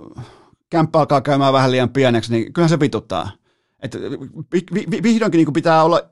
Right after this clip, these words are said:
iloinen siitä, että Bottas osoittaa jotain tunteita. Että,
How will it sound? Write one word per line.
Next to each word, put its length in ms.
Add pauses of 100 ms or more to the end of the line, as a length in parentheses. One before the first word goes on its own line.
(160)
iloinen 440
siitä, 240
että 160
Bottas 500
osoittaa 400
jotain 280
tunteita. 640 (880)
Että, 380